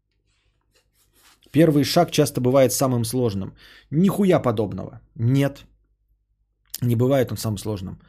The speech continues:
Бегать можете начать хоть завтра и послезавтра бросить. Всё, никакого, вот вы сделали первый шаг, и он ни к чему не привёл. Ни к чему абсолютно не приводит первый шаг. Я вам говорю это. Я вам уже говорю как человек, э, взрослый, а не как, э, ёбнутый, блядь, э,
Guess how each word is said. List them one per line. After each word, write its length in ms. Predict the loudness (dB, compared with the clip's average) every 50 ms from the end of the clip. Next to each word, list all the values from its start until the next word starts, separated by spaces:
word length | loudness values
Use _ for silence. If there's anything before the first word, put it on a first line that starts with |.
| _ _ -20 -20 _ _ _ _ _ _ _ -12
Бегать 520 | -10 -4 0 4 6 6 6 4 2 0
можете 360 | 0 0 2 0 0 -2 -2 -2
начать 280 | -2 0 0 -2 0
хоть 180 | 2 0 0 2
завтра 380 | 2 2 2 2 0 -4 -10 -10
и 600 | -6 -4 -2 -2 0 0 0 2 2 2 0 0 -2 -2 -4
послезавтра 540 | -4 -2 0 0 2 2 0 0 -2 -4 -4
бросить. 400 | -4 -6 -6 -8 -12 -20 -20 _ _ _ _ _ _ _ _ _ _ _ _ _ _ _ _ _
Всё, 220 | -8 -8 -8 -6 -2
никакого, 420 | -2 0 0 0 0 2 2 2 2
вот 140 | 2 0 0
вы 80 | -2
сделали 300 | -2 0 0 0 0 0
первый 260 | 0 0 0 0 0 -2
шаг, 280 | -2 -4 -4 -6 -8 -16 -20 _ _
и 60 | 0 0
он 120 | 2 2
ни 180 | 4 4 2 2
к 60 | 0
чему 240 | -2 -2 0 0 0
не 100 | -2 -2
привёл. 380 | -4 -6 -6 -6 -10 -12 -8 -4
Ни 120 | -4 -4 -2
к 80 | -2
чему 240 | -2 0 0 2 2
абсолютно 380 | 0 0 -2 -2 -2 -2 -2 -4
не 100 | -4 -4
приводит 360 | -4 -4 -4 -4 -6 -8 -8
первый 220 | -10 -10 -10 -10 -12
шаг. 240 | -14 -16 -18 -18 _
Я 160 | -8 -6 -4
вам 140 | -4 -4 -4
говорю 260 | -2 -2 -2 -2 -4
это. 240 | -6 -10 -16 -20 -20 -20 -20 -20 -20 -20 _ _
Я 100 | -2 0 0
вам 80 | 2
уже 120 | 0 0 0
говорю 240 | 0 0 0 0 0
как 160 | -2 -6 -4
человек, 400 | -2 0 0 0 0 -2 -8 -16 -20 -20 -20 _ _ _ -10
э, 720 | -6 -4 -2 -2 0 0 0 0 0 -2 -2 -4 -4 -6 -6
взрослый, 520 | -4 0 2 2 2 2 0 -4 -10 -12 -8
а 100 | -4 -2
не 120 | 0 0 0
как, 260 | 0 0 -2 -2 -4 -6
э, 320 | -6 -4 -4 -4 -6 -6 -6
ёбнутый, 560 | -4 -2 0 0 0 -2 -4 -6 -6 -6 -6 -6
блядь, 380 | -4 -4 -4 -6 -6 -8 -8
э, 220 | -8 -8 -8 -8